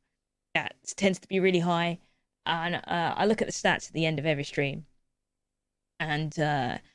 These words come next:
you know, just sort of think about what I'm doing and how co-, how I can improve the stream. So I'm always trying to think forward about how I can improve the stream, how I can make it better.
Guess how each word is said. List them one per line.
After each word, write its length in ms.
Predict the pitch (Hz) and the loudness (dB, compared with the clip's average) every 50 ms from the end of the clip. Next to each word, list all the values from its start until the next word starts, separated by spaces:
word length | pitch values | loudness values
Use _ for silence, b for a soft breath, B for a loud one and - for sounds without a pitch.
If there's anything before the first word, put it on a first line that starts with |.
| b b _ | b b _
you 80 | - 151 | -4 -4
know, 100 | 160 160 | -2 -4
just 160 | - - - | -4 -4 0
sort 140 | - 175 165 | 0 0 0
of 80 | 160 | 0
think 160 | - 180 160 - | -2 -4 -4 -2
about 240 | - 160 156 - | -2 0 0 0
what 100 | 135 160 | 0 0
I'm 100 | 151 156 | 0 0
doing 440 | 160 160 160 147 147 147 143 147 143 - _ _ _ _ _ _ _ _ _ _ _ _ _ _ _ _ _ _ _ _ _ _ _ - | 0 2 2 2 2 0 -2 -4 -8 -12 _ _ _ _ _ _ _ _ _ _ _ _ _ _ _ _ _ _ _ _ _ _ _ -10
and 540 | 139 160 160 147 151 156 160 - 151 - - - | -6 -4 -2 -2 -2 -4 -4 -6 -8 -8 -8 -4
how 220 | - - 220 180 180 | 0 2 2 2 2
co-, 140 | - 190 - | 0 -4 -2
how 300 | - - - 196 170 175 | 0 2 2 4 4 4
I 80 | 160 165 | 2 2
can 140 | - - 165 | 0 -2 -2
improve 320 | 147 151 - 170 156 - | -2 0 0 0 0 0
the 80 | - - | -4 -10
stream. 360 | - - 110 113 - 175 165 - _ _ | -6 -4 -4 -4 -4 -6 -12 -16 _ _
So 160 | - - 131 | -2 0 0
I'm 280 | 120 120 - 82 151 185 | 0 0 -2 0 2 2
always 200 | 180 165 165 - | 2 2 0 -2
trying 160 | - 175 151 | -4 -4 -2
to 320 | 151 151 - 65 - - - - - - - | -2 -2 -2 -4 -6 -8 -10 -14 -18 -10 -6
think 160 | - 165 139 | -6 -6 -4
forward 160 | - 170 156 | -2 -2 -2
about 180 | 143 160 156 - | 0 0 -2 -4
how 180 | - 165 156 156 | -4 -6 -6 -6
I 60 | 147 | -6
can 140 | - 165 143 | -8 -8 -10
improve 260 | 147 - 139 - - | -6 -6 -6 -6 -6
the 60 | - | -10
stream, 240 | - - 139 131 156 | -6 -4 -4 -4 -2
how 220 | 156 156 147 147 | -2 -2 -2 -2
I 60 | 139 | -2
can 120 | - - 151 | -4 -4 -6
make 160 | 131 - - | -4 -4 -4
it 40 | - | -4
better. 240 | 143 139 147 143 | -4 -2 -4 -4